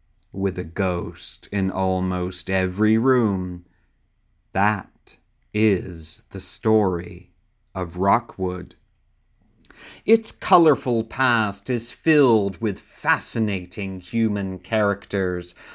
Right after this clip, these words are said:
and I believe the story of this rural Gothic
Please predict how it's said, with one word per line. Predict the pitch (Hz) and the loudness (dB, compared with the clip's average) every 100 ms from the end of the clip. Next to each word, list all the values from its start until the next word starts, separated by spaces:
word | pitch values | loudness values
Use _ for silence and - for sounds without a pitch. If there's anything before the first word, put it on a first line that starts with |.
| - - - | -20 -20 -8
and | 98 107 | 0 2
I | 104 107 | 4 4
believe | 101 104 104 104 107 107 98 - | 2 0 0 0 0 0 -4 -6
the | - | -10
story | - - 120 107 92 87 90 87 _ - - _ | -8 0 4 4 2 -2 -6 -12 _ -20 -20 _
of | - 95 87 | -2 -2 -2
this | 101 95 | -2 -2
rural | 113 92 98 113 117 98 98 90 87 85 - | -2 -4 2 6 6 4 2 0 -4 -10 -4
Gothic | 107 98 - - 95 - | 2 2 0 -8 -8 -10